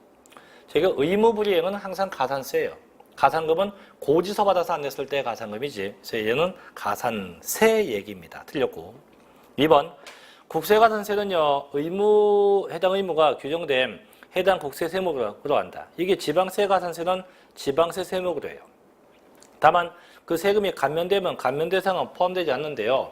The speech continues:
이게 뭐냐면 이거예요. 예를 들면 어떤 값이가 양도세를 낼 게 천만 원인데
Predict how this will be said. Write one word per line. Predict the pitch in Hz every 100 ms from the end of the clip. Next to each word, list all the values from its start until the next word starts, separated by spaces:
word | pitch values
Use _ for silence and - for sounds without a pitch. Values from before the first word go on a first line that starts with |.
| - - - - -
이게 | 180
뭐냐면 | 143 185 160
이거예요. | 185 156 110 117 92 -
예를 | 170
들면 | 156 175 135 87 - - _ _ - - - -
어떤 | 160 226
값이가 | 180 180 202 160 135 135 98 - - _ _ _ 120
양도세를 | 143 180 185 240 175
낼 | 160
게 | 170 170
천만 | - 226 226
원인데 | 190 131 117 143 107